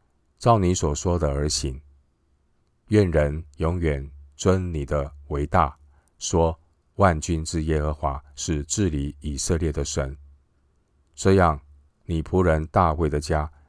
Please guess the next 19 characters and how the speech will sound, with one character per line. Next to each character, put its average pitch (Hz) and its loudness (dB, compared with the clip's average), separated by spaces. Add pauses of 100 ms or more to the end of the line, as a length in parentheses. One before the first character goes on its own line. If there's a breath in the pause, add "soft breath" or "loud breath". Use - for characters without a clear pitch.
(160)
必 92 0
在 85 0
你 71 -4
面 78 -2
前 69 -6
坚 92 0
立。 80 -4 (1400)
万 101 6
军 82 -2
之 80 -2
耶 76 0
和 76 -4
华 69 -6 (120)
以 78 -4
色 95 0
列 87 0
的 73 -4
神 69 -4
啊， 71 -4